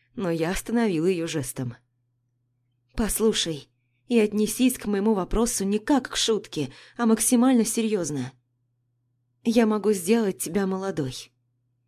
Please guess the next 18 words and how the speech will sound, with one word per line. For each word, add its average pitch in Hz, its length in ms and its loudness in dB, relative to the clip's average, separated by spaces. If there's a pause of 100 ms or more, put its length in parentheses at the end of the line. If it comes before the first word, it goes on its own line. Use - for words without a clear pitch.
(200)
Вернуть 208 460 4
в - 80 -4
тот 165 240 -2
момент, 175 460 -4
в - 120 -12
то 185 200 0
тело, 202 480 0 (240)
которое 226 400 4
было 220 260 0
у 196 80 2
тебя 202 400 0
в 165 60 -8
момент 214 400 2
нашего 220 420 0
с - 80 -4
тобой 220 280 0
расставания 214 680 0
тогда, 190 480 -4